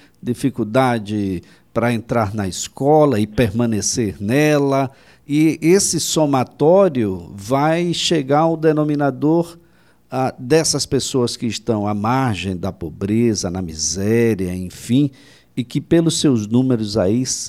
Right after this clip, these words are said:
eh, compõem um percentual muito significativo. O esforço precisa ser de todos, sem união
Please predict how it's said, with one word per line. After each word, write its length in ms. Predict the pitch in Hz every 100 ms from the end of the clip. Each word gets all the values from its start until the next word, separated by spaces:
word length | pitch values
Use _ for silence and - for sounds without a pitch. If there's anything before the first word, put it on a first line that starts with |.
| -
eh, 520 | 139 101 95 - 92
compõem 520 | - 143 127 143 151 147
um 100 | 139
percentual 680 | 143 120 - 127 - 123 127
muito 440 | 117 143 190 175
significativo. 1200 | - 135 107 104 - 107 95 - - 73 - - - - _ _
O 80 | 156
esforço 520 | 165 - - 202 - 180
precisa 440 | 151 - 156 151
ser 240 | - 156
de 120 | 143 160
todos, 580 | - 104 71 53 53
sem 320 | - - 165 202
união 680 | 175 101 98 123 147 107